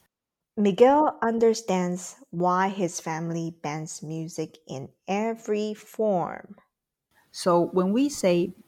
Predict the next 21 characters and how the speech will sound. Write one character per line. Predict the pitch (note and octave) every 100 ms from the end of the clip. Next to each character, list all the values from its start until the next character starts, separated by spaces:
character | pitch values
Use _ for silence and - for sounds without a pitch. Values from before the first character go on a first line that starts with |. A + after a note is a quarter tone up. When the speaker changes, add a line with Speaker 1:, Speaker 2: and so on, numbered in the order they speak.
| _
Speaker 2:
ban, | G#3+ F3+ - - E3+ -
okay, | D3+ - - -
it | F3+
means, | F3+ F3 F3+ - _ _ _ -
uh, | B3 D4+
stop | D4 - - F3 D4 - -
from， | - D#3+ - F3 _
就 | -
是 | D#3+ D#3 C#3+ - _ -
禁 | G#3 D#3+
止 | -
做 | - D#3
某 | C3+ -
件 | - -
事 | -
情。 | - -
So | - D3
his | - C4
family | - F#3 E3 D3+ D3 - _
bans | E3 E3 E3 F3 -
music， | D#3+ D3+ - D#3